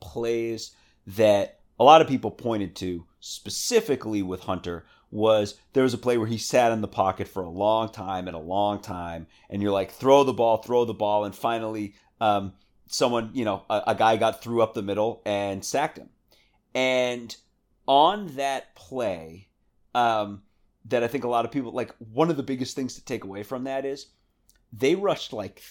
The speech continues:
three, and an F C S linebacker broke through between our center and our guard. And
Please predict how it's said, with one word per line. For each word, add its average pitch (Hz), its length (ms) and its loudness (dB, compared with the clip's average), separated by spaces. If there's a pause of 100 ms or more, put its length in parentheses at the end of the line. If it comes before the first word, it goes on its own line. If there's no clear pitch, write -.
(180)
three, 95 560 -10 (420)
and 120 160 -2
an 113 200 -4
F 170 160 2
C 151 300 -6
S 139 240 -6
linebacker 104 880 -6 (240)
broke 120 480 -2
through 123 480 -8 (360)
between 127 920 -6 (100)
our 127 180 -2
center 131 600 -6
and 117 160 -4
our 104 180 -4
guard. 82 380 -10 (540)
And 127 520 -4